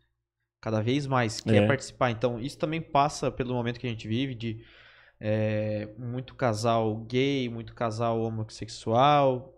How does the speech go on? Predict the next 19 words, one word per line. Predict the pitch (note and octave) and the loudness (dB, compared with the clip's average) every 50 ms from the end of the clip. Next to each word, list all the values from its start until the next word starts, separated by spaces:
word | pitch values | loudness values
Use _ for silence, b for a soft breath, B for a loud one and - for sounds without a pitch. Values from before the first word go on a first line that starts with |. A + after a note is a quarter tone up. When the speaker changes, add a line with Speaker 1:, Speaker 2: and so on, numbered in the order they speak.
| _ _ | _ _
Speaker 1:
que | - B2 | -12 -10
tá | A2 - A2+ A2+ | -4 -2 -2 -2
junto | A2 G#2 B2+ C#3 D3+ D#3 D#3 D3+ D3+ - C#3+ | -2 -4 -6 -6 -6 -6 -6 -8 -8 -6 -6
e | C3 A#2 A2+ | -6 -6 -8
não | A2+ A#2 A#2 A#2 A2 | -8 -8 -8 -8 -6
tem | - B2 A2+ A2 | -6 -6 -6 -4
de | G#2 A2+ A2 | -4 -4 -4
ter | A2+ A2+ | -4 -6
filho, | G#2+ - - C#3 D3+ D#3 C#3+ - | -8 -6 -6 -4 -2 -2 -4 -4
tem | - B2 A2 | -8 -6 -6
de | A2+ | -6
ter | A2 B2 A#2 | -6 -6 -8
um, | A2 A2 G#2+ A2 - | -6 -8 -10 -10 -12
um | A2+ A2+ | -12 -6
cachorro | - G#2 G#2 - - - A#2+ C3 C#3 D3+ D3+ D3 C3+ | -6 -6 -6 -6 -4 -2 0 0 2 2 2 2 0
e | B2 | 0
trata | - - B2 A#2 A#2 A#2+ | -2 -2 -4 -4 -4 -8
como | - A2+ A2 G#2+ | -10 -10 -10 -10
filho. | - - - B2 C3+ C#3+ D3+ D3 C#3+ C#3+ D3 | -12 -12 -8 -6 -4 -4 -4 -4 -4 -4 -6